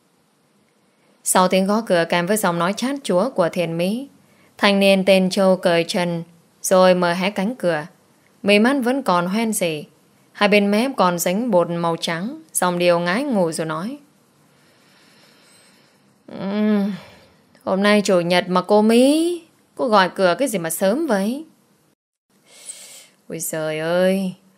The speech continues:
lớn đầu rồi, ngủ cái kiểu gì mà chảy cả dái ra thế kia? Thế này thì biết bao giờ mới có người yêu được. Ừm, thì có sao đâu. Từ lúc ngủ cô không chảy dái bao giờ à?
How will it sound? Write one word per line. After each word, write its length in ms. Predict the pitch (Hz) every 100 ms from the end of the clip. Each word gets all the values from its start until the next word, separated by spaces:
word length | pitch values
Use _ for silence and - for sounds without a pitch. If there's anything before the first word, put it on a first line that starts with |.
| _ _ -
lớn 380 | 180 190 302
đầu 240 | 254 185 180
rồi, 480 | 185 175 180 185 170 - -
ngủ 200 | 185 185
cái 140 | 170 311
kiểu 300 | 208 175 170
gì 200 | 196 185
mà 160 | 180
chảy 240 | 175 185 165
cả 160 | 170
dái 300 | 165 220 302
ra 120 | 277
thế 120 | 240 302
kia? 280 | 226 220 233 262 - _ _ _ _ _ _ -
Thế 80 |
này 160 | 262 220
thì 100 | 226
biết 140 | 302
bao 160 | 269 254
giờ 120 | 220
mới 120 | 214
có 100 | 240
người 160 | 320 202
yêu 180 | 220 247
được. 260 | 190 208 277 _ _ _ _ _ _ _ _ _ _ _ _ _ _ _ _ 302
Ừm, 520 | 277 233 - 170 175
thì 80 | - - _ - - -
có 100 | -
sao 300 | - 196 190
đâu. 300 | 185 190 220 254 _ _ _ _ _ _
Từ 100 | -
lúc 160 | 226 294
ngủ 180 | 226 170
cô 100 | 208
không 200 | 240 214
chảy 200 | 180 160
dái 220 | 220 269
bao 160 | 226 196
giờ 200 | 180 156
à? 220 | 147